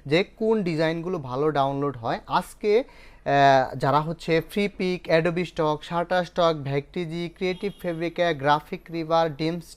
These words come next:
Time, Alamy, Vector Stock বা others micro stock মার্কেটগুলোতে আপনারা কাজ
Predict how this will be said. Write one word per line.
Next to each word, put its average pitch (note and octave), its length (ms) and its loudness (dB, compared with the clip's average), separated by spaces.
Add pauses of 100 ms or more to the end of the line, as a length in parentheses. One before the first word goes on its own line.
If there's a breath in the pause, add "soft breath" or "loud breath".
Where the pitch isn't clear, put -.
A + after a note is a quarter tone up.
Time, D#3+ 300 -2 (220)
Alamy, D#3+ 440 0 (140)
Vector D3 460 -6
Stock E3 220 -2 (400 loud breath)
বা D#3 60 6 (240)
others A3 320 -2 (120)
micro F#3 320 -4
stock E3+ 220 -6
মার্কেটগুলোতে D3 680 -6
আপনারা C3+ 340 -6
কাজ C#3 260 -4